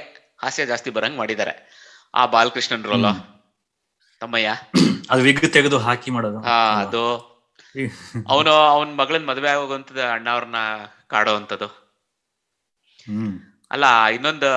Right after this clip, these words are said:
Speaker 1: ಯಾವ್ದೋ ಇದು ನಾಯಿ ಕಾಂಪಿಟೇಷನ್ಗೆ ನಾಯಿ ಕರ್ಕೊಂಡು ಹೋಗೋಣ ಅಂತ ಯೋಚನೆ ಮಾಡಿ ಒಂದ್ ಹೆಣ್ಣಾಯಿನ ಕರ್ಕೊಂಡ್ಬಂದು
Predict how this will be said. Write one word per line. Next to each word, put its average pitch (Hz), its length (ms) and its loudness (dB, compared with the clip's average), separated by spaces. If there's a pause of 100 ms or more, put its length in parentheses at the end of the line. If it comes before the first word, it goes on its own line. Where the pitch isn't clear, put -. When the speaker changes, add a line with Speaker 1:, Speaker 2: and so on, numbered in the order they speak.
(360)
Speaker 1:
ಯಾವ್ದೋ 127 560 -4
ಇದು 131 240 -6
ನಾಯಿ 135 300 0
ಕಾಂಪಿಟೇಷನ್ಗೆ 135 560 -4
ನಾಯಿ 107 180 -4
ಕರ್ಕೊಂಡು 113 340 -6
ಹೋಗೋಣ 110 180 0
ಅಂತ 104 160 -4
ಯೋಚನೆ 104 300 -4
ಮಾಡಿ 104 180 -4
ಒಂದ್ 101 160 -8
ಹೆಣ್ಣಾಯಿನ 110 360 -2
ಕರ್ಕೊಂಡ್ಬಂದು 104 720 -8